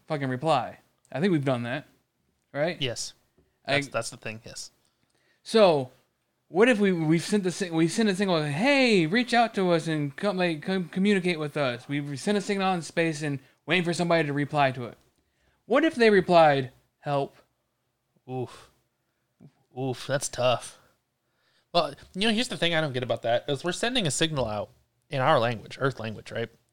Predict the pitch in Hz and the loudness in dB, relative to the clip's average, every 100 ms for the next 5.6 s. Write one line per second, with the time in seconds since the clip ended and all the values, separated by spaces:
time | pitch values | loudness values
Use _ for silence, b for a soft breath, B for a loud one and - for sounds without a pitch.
0 | _ _ _ _ _ _ _ _ _ _ | _ _ _ _ _ _ _ _ _ _
1 | _ _ _ _ _ _ 123 220 190 104 | _ _ _ _ _ _ -6 -4 -4 -6
2 | 101 - 101 92 269 247 98 98 127 180 | -4 -6 -6 -8 -6 -4 -6 -6 -8 -10
3 | 180 _ 202 208 208 233 208 226 262 247 | -14 _ -12 -6 -4 -2 -2 -2 -2 0
4 | 208 214 247 220 220 190 165 170 202 170 | 0 2 2 2 2 2 2 4 4 4
5 | 147 147 131 123 123 131 | 4 2 2 0 -4 -6